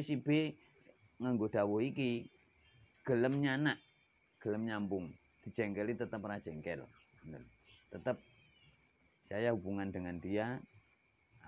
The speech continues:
family atau persahabatan, persaudaraan, nggak ada kata-kata dalam hati saya putus. Walaupun sana memutus itu bukan urusan saya, urusan ikono. Di awake dhewe aja ngimbangi medhot.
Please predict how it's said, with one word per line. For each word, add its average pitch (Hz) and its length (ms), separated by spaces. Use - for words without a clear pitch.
family 98 720
atau 90 560
persahabatan, 92 880
persaudaraan, 95 840
nggak 87 240
ada 98 160
kata-kata 87 500
dalam 85 320
hati 80 220
saya 85 260
putus. 82 380
Walaupun 87 320
sana 92 240
memutus 92 480
itu 92 160
bukan 87 320
urusan 80 320
saya, 95 240
urusan 85 320
ikono. 73 240
Di - 140
awake 135 240
dhewe 143 240
aja 127 160
ngimbangi 110 440
medhot. 113 640